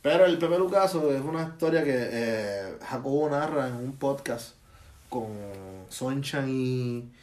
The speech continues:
Silverio. El podcast se llama Marullo. Es, en verdad, si les gusta un podcast que tenga un aspecto medio académico, eh, es un buen podcast. Eh,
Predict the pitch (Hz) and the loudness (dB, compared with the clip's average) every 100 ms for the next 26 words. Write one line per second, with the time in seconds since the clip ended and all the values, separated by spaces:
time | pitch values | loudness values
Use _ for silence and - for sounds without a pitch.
0 | _ - 147 156 151 127 139 - 113 110 | _ -2 2 4 4 2 -2 -10 -10 -8
1 | - 107 131 - 127 127 135 127 120 123 | -8 -8 -6 -4 -2 -2 0 0 0 -2
2 | 123 - _ _ _ _ - 85 90 - | -8 -20 _ _ _ _ -18 -14 -14 -16
3 | _ _ _ _ - 113 123 135 139 - | _ _ _ _ -8 -2 2 4 2 -2
4 | - 143 131 151 165 196 180 175 170 165 | -2 0 2 2 2 2 4 2 2 2
5 | 160 - 147 143 - 120 123 131 135 - | 2 2 0 0 -2 -4 -2 -2 -4 -2
6 | 139 - 139 131 123 120 120 131 139 127 | -6 -4 -4 -2 -2 -2 -2 0 0 -2
7 | 117 113 - - - - _ - 107 117 | -6 -8 -10 -20 -20 -20 _ -8 -4 -4
8 | 110 113 131 147 139 123 117 107 - - | -4 -4 -2 2 2 0 -6 -10 -16 -20
9 | - 107 107 | -14 -8 -8